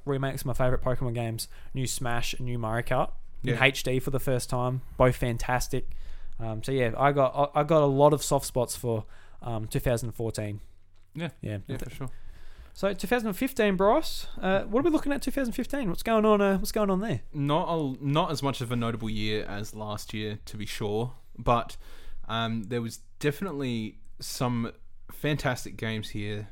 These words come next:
Speaker 2: that, um, their ideas sort of carried on. So we've got, um, Legend of Zelda Majora's Mask three D. This was, um, carried out. Uh, this game was wanted on the three D S thanks to Ocarina of Time, and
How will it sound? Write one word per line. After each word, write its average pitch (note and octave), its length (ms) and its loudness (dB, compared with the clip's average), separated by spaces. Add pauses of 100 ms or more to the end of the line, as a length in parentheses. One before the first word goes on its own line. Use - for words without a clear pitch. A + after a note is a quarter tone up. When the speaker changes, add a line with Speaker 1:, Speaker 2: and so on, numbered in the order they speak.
(160)
Speaker 2:
that, - 420 -8
um, G#2 440 -6
their A#2+ 200 -2
ideas G#2+ 420 -4
sort G#2+ 200 -4
of - 80 -10
carried G2+ 340 -4
on. G#2 280 -6 (640)
So B2+ 320 2
we've B2+ 160 0
got, D#3+ 360 4
um, A#2+ 460 2
Legend B2+ 340 0
of A#2 60 0
Zelda A2+ 220 0
Majora's A2 400 -2
Mask G#2+ 280 -2
three G#2 200 -2
D. G#2 360 -2
This - 380 2
was, A#2+ 800 -2 (100)
um, G#2 400 -4 (760)
carried A#2+ 320 2
out. A2 320 -2
Uh, B2 220 0 (100)
this C3+ 340 0
game C#3 360 4
was A#2+ 240 0
wanted A#2 340 0
on G#2+ 140 -6
the G#2+ 60 -4
three A2 160 0
D G#2 120 0
S G2+ 200 -2
thanks - 360 -4
to G2+ 220 -4
Ocarina G#2 360 -4
of G2 100 -8
Time, G2+ 340 -2
and G#2 440 -6